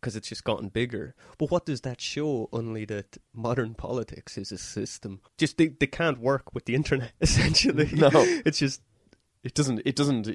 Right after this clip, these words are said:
Speaker 2: exist for that kind of modern age of
Speaker 1: Yeah.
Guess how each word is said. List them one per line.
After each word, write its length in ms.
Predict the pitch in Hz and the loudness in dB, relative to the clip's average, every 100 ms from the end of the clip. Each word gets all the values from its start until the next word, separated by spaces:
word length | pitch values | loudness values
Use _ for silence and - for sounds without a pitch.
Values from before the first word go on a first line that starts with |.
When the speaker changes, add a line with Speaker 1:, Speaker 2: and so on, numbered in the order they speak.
| - | -6
Speaker 2:
exist 520 | 104 123 110 113 - - | -6 -4 0 0 -2 -10
for 640 | - 107 98 92 90 85 _ _ _ _ _ _ _ _ _ _ _ _ | -2 0 2 2 -2 -6 _ _ _ _ _ _ _ _ _ _ _ _
that 140 | 98 - | -10 -6
kind 140 | 98 | -4
of 60 | 92 | -2
modern 360 | 92 95 92 | 0 0 -2
age 420 | 92 92 92 90 - | -2 -2 -4 -8 -8
of 340 | 90 87 90 | -6 -6 -2
Speaker 1:
Yeah. 280 | 120 139 | 0 0